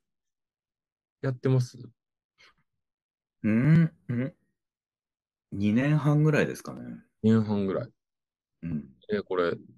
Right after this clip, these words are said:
Speaker 1: 何のことかわかんない。聞いてる人は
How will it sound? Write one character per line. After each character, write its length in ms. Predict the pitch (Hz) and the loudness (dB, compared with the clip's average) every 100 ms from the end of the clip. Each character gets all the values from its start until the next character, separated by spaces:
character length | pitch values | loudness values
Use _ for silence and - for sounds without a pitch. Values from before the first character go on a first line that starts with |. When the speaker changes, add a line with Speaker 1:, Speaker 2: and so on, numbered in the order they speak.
| - - | -16 -6
Speaker 1:
何 320 | 131 151 202 160 | 0 4 6 6
の 140 | 139 | 4
こ 100 | 127 | 4
と 80 | 117 | 2
か 80 | 85 | 2
わ 180 | 80 | 0
か 140 | - 127 | 0 0
ん 140 | 120 | 2
な 120 | 95 82 | 0 -4
い。 140 | - - _ _ _ _ _ _ _ _ _ _ _ _ _ _ - | -10 -20 _ _ _ _ _ _ _ _ _ _ _ _ _ _ -2
聞 100 | 131 | 0
い 40 | |
て 100 | 123 | 2
る 60 | 220 | 0
人 240 | - - | 0 -4
は 80 | - | 0